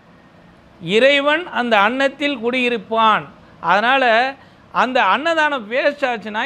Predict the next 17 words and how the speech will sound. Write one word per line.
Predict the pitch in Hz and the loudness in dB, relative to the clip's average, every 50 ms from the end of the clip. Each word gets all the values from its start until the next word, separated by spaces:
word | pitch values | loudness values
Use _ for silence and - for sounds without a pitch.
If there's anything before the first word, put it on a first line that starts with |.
| 269 | -6
இறைவன் | 202 202 220 240 254 254 254 247 208 | -4 -4 -2 -2 -2 -2 -4 -6 -8
பொறுத்து | 202 208 220 220 214 247 214 | -8 -8 -10 -10 -12 -14 -12
கொள்ள | 220 214 202 202 196 | -12 -10 -8 -8 -8
மாட்டான். | 190 175 175 170 170 - 175 175 156 135 131 - - - - - - | -8 -8 -8 -8 -6 -6 -6 -4 -6 -8 -12 -20 -20 -20 -20 -14 -10
நீங்க | 175 190 208 190 | -8 -4 -2 0
அன்னதானம் | 180 196 220 254 269 277 269 262 262 254 | 0 0 0 0 0 0 0 -2 -2 -6
கொடுக்க | 214 233 226 233 233 226 226 220 220 220 214 208 196 180 | -6 -6 -4 -4 -4 -4 -6 -6 -6 -4 -4 -6 -6 -8
கொஞ்சம் | 208 208 214 208 190 170 | -8 -8 -6 -8 -8 -4
கடுமையா | - 185 202 226 254 254 254 254 247 240 233 208 - - - - - - - - - - - | -4 -2 -2 -2 -2 -2 -2 -2 0 0 0 0 -2 -4 -10 -16 -20 -20 -20 -20 -20 -20 -6
உட்கார | - 175 190 196 - 262 262 254 247 | -4 -4 -4 -2 0 0 2 2 2
வச்சு, | 240 208 220 202 | 0 -2 -6 -8
"முடிஞ்சா | 170 170 185 214 220 233 240 240 240 233 277 247 | -8 -6 -6 -6 -6 -6 -8 -6 -4 -2 -2 -2
சாப்பிடு, | 180 - - 214 214 233 240 240 254 214 185 151 - - - - 165 | -2 -4 -2 0 0 0 0 -2 -6 -10 -10 -12 -14 -18 -16 -14 -10
இல்லையா | 170 202 233 254 254 254 233 220 226 247 233 196 151 - - - _ _ _ | -8 -8 -6 -6 -6 -4 -2 0 2 2 2 0 -2 -6 -12 -20 _ _ _
நீ | 185 180 220 262 | -12 -8 -8 -8
வாங்காத" | 262 202 175 180 202 247 285 285 277 262 233 214 190 156 156 151 | -6 -4 -2 0 0 0 0 0 0 0 0 0 -2 -4 -4 -6
அப்படின்னு | 175 190 - 285 269 311 294 247 | -6 -6 -6 -8 -8 -8 -8 -10